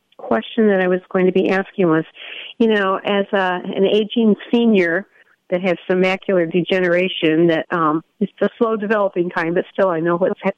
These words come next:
coming because relatives have had this and lost vision. Would you recommend, um, contacting an architect, or, uh,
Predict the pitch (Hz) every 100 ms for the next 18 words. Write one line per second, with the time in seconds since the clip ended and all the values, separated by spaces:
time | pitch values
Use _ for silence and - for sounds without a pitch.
0 | - 233 185 165 170 - 170 185 170 180
1 | 180 165 - 156 190 180 - 156 - 139
2 | - - - _ 190 170 170 185 180 185
3 | 180 - - - _ _ - 233 - 339
4 | - 208 214 240 214 196 196 202 202 -
5 | 190 175 180 - - - 202 202 202 180
6 | 208 180 170 - 160 - 180 208 - 302
7 | - 285 285 - - _ 196 185 185 185
8 | 175 170 -